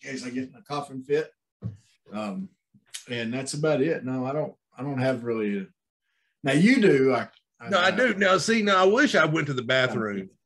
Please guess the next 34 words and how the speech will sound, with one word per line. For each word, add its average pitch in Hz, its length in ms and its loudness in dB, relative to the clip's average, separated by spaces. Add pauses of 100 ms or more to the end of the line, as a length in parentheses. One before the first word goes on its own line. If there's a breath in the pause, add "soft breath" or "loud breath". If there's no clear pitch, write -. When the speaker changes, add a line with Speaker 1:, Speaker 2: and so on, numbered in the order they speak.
(120)
Speaker 2:
before 139 460 2
the 123 80 -2
podcast 113 600 -2
usually, 101 440 -4 (420 soft breath)
'cause 156 120 2
there's 247 200 4
been 185 220 4
one 180 120 4
or 151 80 2
two 185 200 4
times 147 340 4
I've, 135 280 2
I've 139 160 4
been 139 180 -2
in 143 80 -4
the 113 60 -12
podcast 131 300 -4
like, 120 140 -6
"Travis, 139 220 -2 (100)
I've 135 180 -4
got 131 220 -2
to 104 80 -20
go. 101 260 -8
I'll 131 120 -4
talk 135 280 -4
to 113 60 -12
you 104 100 -10
later." 82 300 -8 (440 soft breath)
Speaker 1:
Yeah. 135 680 -2
Speaker 2:
I've 131 180 2
gotta 123 200 0
pee 120 200 2
so 120 220 2
bad. 95 420 0